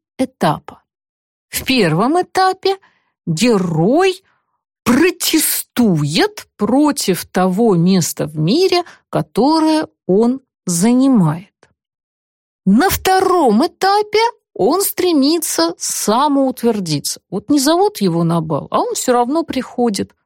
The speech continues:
Мол, смотрите, я тут не хуже вас всех. А на третьем этапе он сам стремится перестать быть собой. Но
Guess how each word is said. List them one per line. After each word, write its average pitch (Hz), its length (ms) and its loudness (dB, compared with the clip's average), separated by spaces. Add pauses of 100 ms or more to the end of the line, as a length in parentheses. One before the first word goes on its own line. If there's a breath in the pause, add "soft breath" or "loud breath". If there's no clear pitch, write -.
(120)
Мол, 214 280 2
смотрите, 247 800 -2 (300)
я 190 280 0
тут - 500 -12
не 196 80 2
хуже 180 360 0
вас 147 200 -2
всех. - 360 -6 (1500)
А 220 280 -4 (720)
на 202 260 0 (140)
третьем 285 840 0 (120)
этапе - 1000 -2 (960)
он 381 360 2
сам 359 460 -2
стремится 285 640 -2
перестать 254 680 -2
быть 285 240 0
собой. 240 680 -2 (300 soft breath)
Но 320 460 4